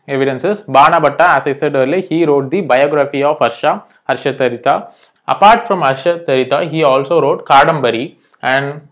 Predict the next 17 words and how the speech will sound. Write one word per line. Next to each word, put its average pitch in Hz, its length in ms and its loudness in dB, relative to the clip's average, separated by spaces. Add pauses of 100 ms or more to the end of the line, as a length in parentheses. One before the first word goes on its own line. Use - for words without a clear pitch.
(260)
there 196 180 6
were 247 100 8
some 185 300 0
other 170 460 2
poets 160 560 0
and 135 120 -10
philosophers 135 600 -6
who 160 260 -2
adorned 143 340 0
the 147 60 -8
court 127 280 -2
of 120 80 -4
Harsha. 127 400 -4
They 127 220 -2
were 151 340 -2 (280)
Madanga 160 720 2
Divakara 127 680 0